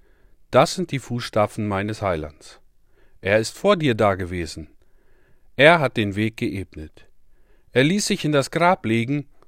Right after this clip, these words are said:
um es zu einem Himmel der Erlösten zu machen, indem sie ihre Werktagskleider ausziehen, um die Gewänder der ewigen Ruhe anzulegen.“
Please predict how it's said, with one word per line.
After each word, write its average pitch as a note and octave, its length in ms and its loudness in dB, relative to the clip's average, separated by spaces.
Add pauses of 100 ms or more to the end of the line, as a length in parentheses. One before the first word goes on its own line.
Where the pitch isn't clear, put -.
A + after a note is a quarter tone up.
um E3+ 160 0
es E3 160 0
zu E3+ 80 2
einem D#3 240 6
Himmel F#3+ 340 0
der D3 140 4
Erlösten C3+ 560 0
zu - 140 -10
machen, D2+ 360 -10 (540)
indem B2 380 2
sie B2+ 140 -4
ihre A#2 300 0
Werktagskleider C#3+ 1040 0
ausziehen, C#3+ 600 -2 (400)
um A2 120 -4
die G#2+ 120 -2
Gewänder B2+ 480 2
der A2 160 -2
ewigen A#2 400 -4
Ruhe A#2 360 -2
anzulegen.“ D#2+ 680 -10